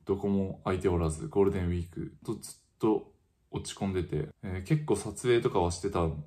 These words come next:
で、えー、素材、動画の素材はあるんですけど、えー、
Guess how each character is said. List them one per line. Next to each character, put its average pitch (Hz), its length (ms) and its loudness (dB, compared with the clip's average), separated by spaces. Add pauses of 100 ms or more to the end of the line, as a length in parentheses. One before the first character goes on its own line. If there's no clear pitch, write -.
(180)
で、 80 380 -2 (100)
え 85 400 -4
ー、 - 20 -12
素 - 220 -8
材、 117 400 0 (120)
動 120 140 2
画 127 80 2
の 123 80 0
素 123 140 -4
材 120 160 4
は 110 140 6
あ - 20 4
る 107 80 0
ん 92 80 -2
で 87 80 -4
す - 100 -14
け 82 80 -6
ど、 80 320 -4 (240)
え - 40 -8
ー、 90 540 -6